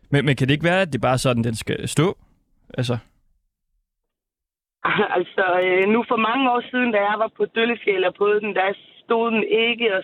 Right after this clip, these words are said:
Speaker 2: svingede sådan, eller sådan i bunden, så jeg tænker da ikke, at det er sådan, den plejer at skulle se ud, men altså, selvfølgelig skal jeg jo ikke være klog på det. Men som jeg siger, mit liv er forkert til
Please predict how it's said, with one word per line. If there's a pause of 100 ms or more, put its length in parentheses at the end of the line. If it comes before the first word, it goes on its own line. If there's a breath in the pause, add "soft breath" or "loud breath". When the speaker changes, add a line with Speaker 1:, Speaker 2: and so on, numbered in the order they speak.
Speaker 2:
svingede
sådan,
eller
sådan (420 soft breath)
i (100)
bunden,
så (100)
jeg
tænker
da (140)
ikke,
at
det
er
sådan,
den
plejer
at
skulle
se
ud,
men
altså,
selvfølgelig
skal
jeg
jo
ikke
være
klog
på (100)
det. (1160 soft breath)
Men
som
jeg
siger,
mit
liv
er
forkert
til